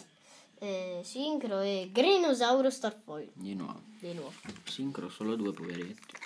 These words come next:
Speaker 1: E
Speaker 2: Fus-, fusioni tre.
Speaker 1: fusioni tre, tutte ce l'ho ormai. Tutte le tre. Ma adesso passiamo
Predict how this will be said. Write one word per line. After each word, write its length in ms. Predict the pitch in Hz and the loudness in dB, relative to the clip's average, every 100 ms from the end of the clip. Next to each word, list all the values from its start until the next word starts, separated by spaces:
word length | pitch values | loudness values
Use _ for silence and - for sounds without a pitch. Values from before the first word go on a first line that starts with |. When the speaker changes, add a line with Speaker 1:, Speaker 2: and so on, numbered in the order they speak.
| - - 214 | -14 -12 -8
Speaker 1:
E 160 | 214 202 | -2 -2
Speaker 2:
Fus-, 100 | - - | -4 -16
fusioni 440 | - 95 90 92 107 | -12 -8 -6 -6 -6
tre. 220 | - - - - - - - - - | -8 -14 -18 -20 -12 -12 -10 -12 -10
Speaker 1:
fusioni 340 | - - 220 226 | -8 -6 -6 -6
tre, 560 | 202 214 226 190 175 165 - - - | -8 -6 -4 -4 -8 -10 -14 -16 -2
tutte 340 | 254 240 226 | 4 4 4
ce 160 | 214 202 | 0 0
l'ho 120 | 226 | 0
ormai. 440 | 214 196 226 269 269 - - - - - - - - - - - | 0 0 0 -2 -2 -8 -10 -12 -18 -18 -20 -20 -14 -10 -8 -10
Tutte 220 | - - | -10 -6
le 100 | 220 | -4
tre. 260 | 226 262 330 - - - - - - - - - - 220 214 214 - - - - - - - _ _ | 2 4 4 0 -12 -16 -20 -20 -20 -14 -6 -4 -6 -12 -18 -18 -20 -20 -20 -20 -20 -20 -20 _ _
Ma 100 | 226 | -10
adesso 460 | 240 277 - 285 - - | -8 -6 -6 -8 -12 -14
passiamo 640 | 240 - 269 269 269 | -8 -6 -4 -4 -6